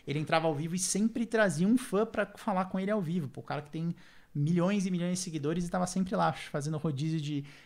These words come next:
de pessoas no Insta, no, nas lives e conversando. E eu até separei aqui quais são as ferramentas mais autênticas, né, dentro da plataforma do Instagram. Os stories,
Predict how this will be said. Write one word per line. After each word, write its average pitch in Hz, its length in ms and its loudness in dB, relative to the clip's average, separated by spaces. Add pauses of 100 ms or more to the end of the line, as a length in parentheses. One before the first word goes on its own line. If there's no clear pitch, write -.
de - 80 -10
pessoas 143 440 0
no 143 160 4
Insta, 147 520 -2
no, 131 280 0
nas 135 200 0
lives 135 460 2
e 135 60 -6
conversando. 147 640 -2 (420)
E 147 80 2
eu 156 60 6
até 175 120 4
separei 196 400 4
aqui 170 220 -2
quais 180 300 2
são 214 100 2
as 202 80 2
ferramentas 185 500 2
mais 190 320 2
autênticas, 175 1080 0 (120)
né, 139 200 -2
dentro 190 480 2
da 196 100 2
plataforma 175 540 -4
do 151 40 -10
Instagram. 135 440 -4 (760)
Os 139 160 -8
stories, 160 720 -2